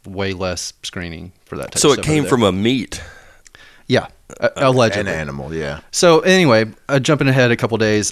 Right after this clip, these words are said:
Speaker 1: uh, January fifth, the World Health Organization is still advising against travel restrictions. They don't think that there's anything bad about this yet. Like, they're just, they're like, "Okay, let's wait and see what happens."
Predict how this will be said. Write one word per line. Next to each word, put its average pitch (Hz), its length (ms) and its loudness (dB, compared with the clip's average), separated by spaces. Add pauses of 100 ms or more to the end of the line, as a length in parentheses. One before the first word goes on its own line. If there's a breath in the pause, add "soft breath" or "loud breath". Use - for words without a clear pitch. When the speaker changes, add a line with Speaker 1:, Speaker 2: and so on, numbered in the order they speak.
Speaker 1:
uh, 113 300 2 (120)
January 135 400 2
fifth, 170 460 2
the 131 80 0
World 127 280 2
Health 151 360 -2
Organization 110 880 0 (220)
is 123 160 -2
still 139 540 2
advising 120 520 0
against 117 520 -2
travel 101 400 0
restrictions. 85 720 -6
They 104 140 -2
don't 107 240 -2
think 110 180 -4
that 104 120 -6
there's 101 180 -2
anything 110 480 -2
bad 104 220 2
about 98 220 -2
this - 220 -6
yet. 98 280 -4
Like, 90 260 -6
they're 98 180 -4
just, 95 280 -8 (120)
they're 95 160 -6
like, 90 280 -6
"Okay, 92 300 -4
let's - 440 -8
wait 107 300 -2
and 95 120 -8
see 98 180 -8
what 95 140 -6
happens." 92 540 -8